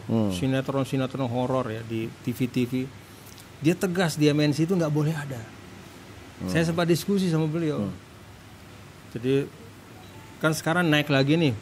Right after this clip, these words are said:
Speaker 2: lagi ada istilah, ada film apa namanya, K K N Desa Penari apa
Speaker 1: Iya,
Speaker 2: itu ya?
Speaker 1: betul, Desa Penari.
Speaker 2: Iya, itu, itu
Speaker 1: Terus
Speaker 2: kan
Speaker 1: apa lagi itu?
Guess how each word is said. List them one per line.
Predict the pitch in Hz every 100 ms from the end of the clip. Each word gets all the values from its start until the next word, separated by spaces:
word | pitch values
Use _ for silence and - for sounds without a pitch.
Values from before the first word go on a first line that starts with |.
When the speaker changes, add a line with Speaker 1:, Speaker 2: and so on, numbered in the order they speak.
| -
Speaker 2:
lagi | - 135 139
ada | 123 123 135
istilah, | 135 - 135 143
ada | 127 135
film | - 131 143
apa | 139 143
namanya, | 156 185
K | 185 127
K | 147 143
N | 151 143
Desa | 131 139
Penari | 131 131 131 139 147
apa | 143 123
Speaker 1:
Iya, | 120
Speaker 2:
itu | 98
ya? | 127
Speaker 1:
betul, | 151 120 104 95 90
Desa | 95 113
Penari. | 104 110 110 127 113 95
Speaker 2:
Iya, | 135 135 131 127 120 117
itu, | 123 127 170
itu | 143 110
Speaker 1:
Terus |
Speaker 2:
kan | 202 196
Speaker 1:
apa | 156 110
lagi | 107 -
itu? | 104